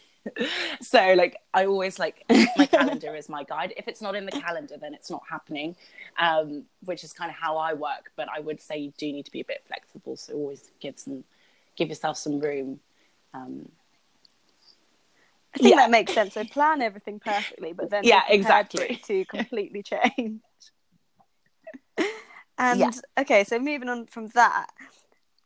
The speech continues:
Speaker 2: I assume that starting a business is quite,
Speaker 1: Yeah.
Speaker 2: um, like, funding is usually
Speaker 1: Yeah.
Speaker 2: tight, if that's fair to assume, for your business. So is there any way,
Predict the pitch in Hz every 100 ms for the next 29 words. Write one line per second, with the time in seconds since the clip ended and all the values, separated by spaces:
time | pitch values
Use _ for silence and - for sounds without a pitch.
0 | _ _ - - 233 233 247 - 302 302
1 | 285 254 226 - _ _ _ - - -
2 | - 240 214 220 214 202 202 - _ 208
3 | - - 190 - _ - - - 196 185
4 | 185 185 190 196 _ - - - 233 233
5 | 233 233 240 233 233 240 160 262 359 403
6 | - 233 - - - - - 117 - 208
7 | 202 208 214 - 214 220 - - - _
8 | - 220 202 220 - - 208 - _ _
9 | _ - 240 233 226 208 _ _ _ _
10 | _ _ _ _ _ _ _ _ _ _
11 | _ _ _ _ _ - 269 285 285 269
12 | 262 262 254 247 240 240 233